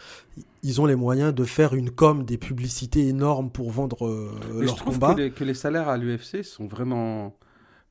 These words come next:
Speaker 2: sont vraiment faibles par rapport aux boxeurs.
Speaker 1: Ouais, après, c'est, oui.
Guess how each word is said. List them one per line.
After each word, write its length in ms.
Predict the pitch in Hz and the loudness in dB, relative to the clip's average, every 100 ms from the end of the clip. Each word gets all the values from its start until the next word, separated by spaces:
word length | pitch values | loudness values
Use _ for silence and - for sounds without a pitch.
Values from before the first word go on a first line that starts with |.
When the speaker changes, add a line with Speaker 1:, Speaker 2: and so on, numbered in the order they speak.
| _ _ _ | _ _ _
Speaker 2:
sont 180 | - 113 | -10 -6
vraiment 300 | 123 135 123 | -2 -2 -4
faibles 240 | 202 254 | -6 -6
par 140 | - 139 | -4 -4
rapport 280 | 127 131 | -4 -4
aux 240 | 123 117 110 | -4 -4 -6
boxeurs. 240 | 117 135 | -2 6
Speaker 1:
Ouais, 140 | 160 180 | 8 10
après, 260 | 127 - | 8 2
c'est, 140 | 160 - | 0 -2
oui. 400 | 170 160 156 - | -2 0 0 -4